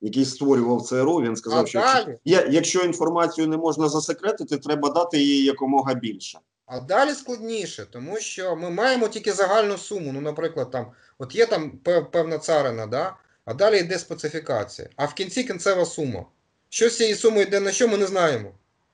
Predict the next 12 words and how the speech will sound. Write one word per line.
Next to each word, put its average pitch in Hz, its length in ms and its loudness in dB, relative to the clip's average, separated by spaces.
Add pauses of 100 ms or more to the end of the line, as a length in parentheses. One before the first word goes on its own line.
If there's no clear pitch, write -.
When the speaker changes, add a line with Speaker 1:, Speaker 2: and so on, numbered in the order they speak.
(200)
Speaker 2:
Тому 214 220 6
по 247 100 4
кожній 247 260 6
позиції, 226 420 2
яка 220 160 4
в 220 40 4
нас 196 140 -2
викликала 202 500 2
питання, 214 460 0
ми 180 120 -6
ставили 190 380 0
питання. 147 480 -4